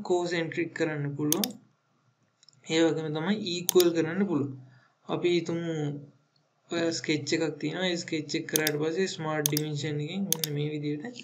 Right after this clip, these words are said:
අ, මේකට ඕනේ හැටක් වගේ දෙනවා ඩිමෙන්ෂන් එක. ඊට පස්සේ මටත්,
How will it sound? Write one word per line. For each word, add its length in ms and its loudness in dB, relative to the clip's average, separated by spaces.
අ, 80 -8
මේකට 320 -8
ඕනේ 260 -8
හැටක් 340 -4
වගේ 400 -2
දෙනවා 360 0
ඩිමෙන්ෂන් 560 -4
එක. 100 -12
ඊට 120 0
පස්සේ 240 2
මටත්, 340 0